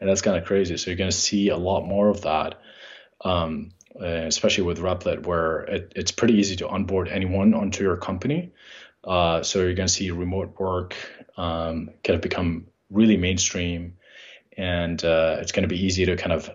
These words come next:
uh, find people to build software for you. So even people who don't know how to code or don't wanna code, they can, uh, you know, th-, there's gonna be a, a bigger, more active market for software contractors,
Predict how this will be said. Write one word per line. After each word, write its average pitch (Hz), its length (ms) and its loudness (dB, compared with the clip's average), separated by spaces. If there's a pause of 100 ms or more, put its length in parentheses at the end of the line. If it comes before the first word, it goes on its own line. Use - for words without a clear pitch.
uh, 82 200 0
find 95 420 2
people 98 220 -2
to 95 120 2
build 87 220 2
software 90 500 0
for 110 180 2
you. 143 300 0 (420)
So 85 560 0 (680)
even 107 260 6
people 101 400 0
who 104 120 -2
don't 95 180 0
know 101 100 4
how 104 140 2
to 101 80 0
code 107 260 4
or 87 60 -2
don't 98 260 4
wanna 120 160 6
code, 151 380 0 (400)
they 90 100 -2
can, 90 240 -2
uh, 85 240 -2 (320)
you 90 140 -4
know, - 20 -2
th-, 82 300 -6
there's 95 240 2
gonna 95 160 2
be 92 100 2
a, 87 320 -2
a - 80 -2
bigger, 101 460 4
more 92 220 2
active 92 420 -2
market 107 440 -2
for 90 360 -2
software 90 400 0
contractors, 104 840 -2